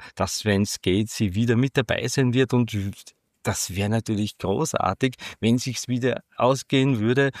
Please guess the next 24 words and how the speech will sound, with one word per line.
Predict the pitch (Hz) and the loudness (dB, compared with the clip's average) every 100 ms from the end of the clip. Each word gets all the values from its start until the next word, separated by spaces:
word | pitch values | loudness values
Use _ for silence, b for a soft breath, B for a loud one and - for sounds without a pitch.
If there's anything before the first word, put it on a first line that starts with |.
| B | B
Wenn | 113 110 | 0 2
du | |
sagst, | 117 123 - | 2 2 2
ja, | - | 2
die | 175 | 2
Fahrt | - - 175 - | -2 -4 -4 -2
zahlt | 117 123 | -2 0
sich | 143 95 | -2 0
aus, | - - | 0 -2
das | 127 131 | -4 -6
ist | 127 | -4
ein | 120 | -4
spannendes | - - 104 120 110 104 | -2 -2 0 -2 -6 -6
Ding, | - 104 127 B B - | -2 0 0 B B -8
bist | - - 117 | -6 -4 -4
natürlich | 110 113 110 | -2 -2 -2
jederzeit | 98 90 104 127 117 - 107 113 123 - | -4 0 0 0 -2 0 2 2 2 0
bei | - | 0
uns | 110 127 - | 2 0 0
in | 107 | 0
unserer | 113 104 107 104 | -2 0 0 0
K-T-T-Gemeinschaft | 104 95 104 98 98 95 95 98 95 - | -2 -2 -2 -4 -4 -2 -2 -4 -8 0
herzlichst | 131 139 131 117 - | 0 2 -2 -2 -2
willkommen | 98 - 107 120 | -4 0 2 2